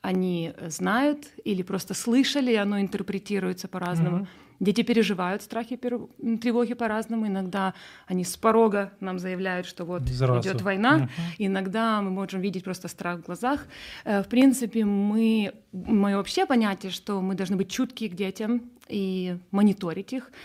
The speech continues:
Speaker 1: То если мы видим, что с кем-то,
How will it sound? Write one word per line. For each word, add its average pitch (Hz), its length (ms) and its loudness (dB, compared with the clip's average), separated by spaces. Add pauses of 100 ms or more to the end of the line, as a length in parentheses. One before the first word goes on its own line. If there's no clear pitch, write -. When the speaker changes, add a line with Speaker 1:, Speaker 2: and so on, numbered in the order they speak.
(420)
Speaker 1:
То 214 120 0
если 226 360 2
мы 214 120 4
видим, 202 420 0
что - 200 -6
с 196 140 -6
кем-то, 196 500 -4